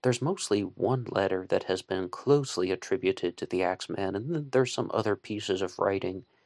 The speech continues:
that have come about, like a message was written after some of the crimes that happened in the early part of the second decade in, um, the twentieth century,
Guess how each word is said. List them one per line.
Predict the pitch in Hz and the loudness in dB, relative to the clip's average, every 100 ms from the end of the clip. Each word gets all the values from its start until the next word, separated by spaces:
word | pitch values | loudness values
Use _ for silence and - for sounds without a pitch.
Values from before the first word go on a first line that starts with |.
| _ _ | _ _
that | - 101 | 0 2
have | - | 2
come | 98 | 0
about, | 95 - 92 95 90 - - | 2 4 6 6 2 -6 2
like | 90 92 - _ _ _ _ _ _ - - - | 2 2 -6 _ _ _ _ _ _ -20 -8 -2
a | |
message | 104 101 - 98 - | 2 2 0 -4 -2
was | 98 95 95 - - - - - _ | 0 2 2 -2 -4 -20 -20 -20 _
written | 110 95 95 | -2 2 0
after | 98 95 - | 0 -4 -4
some | 95 98 | -2 0
of | 95 92 | 0 0
the | 92 | -4
crimes | 90 - 98 95 - | -2 2 4 2 -4
that | - | 2
happened | 92 - 92 | 2 2 -4
in | 95 95 | -2 -2
the | - | 0
early | 98 98 95 92 _ | 0 0 -2 -2 _
part | - 98 | 4 4
of | 92 | 2
the | - | -4
second | - 95 95 90 | 0 0 0 -4
decade | 92 92 - 95 92 90 _ - - - _ _ _ _ | 0 0 0 -2 -2 -8 _ -20 -20 -20 _ _ _ _
in, | - 104 92 98 - _ _ 95 | -4 -2 -4 -10 -18 _ _ 2
um, | 95 92 95 101 - | 2 0 -10 -18 -4
the | - | 0
twentieth | 101 95 92 - | 2 0 -2 0
century, | 110 123 - 90 98 | 0 0 -2 -2 -2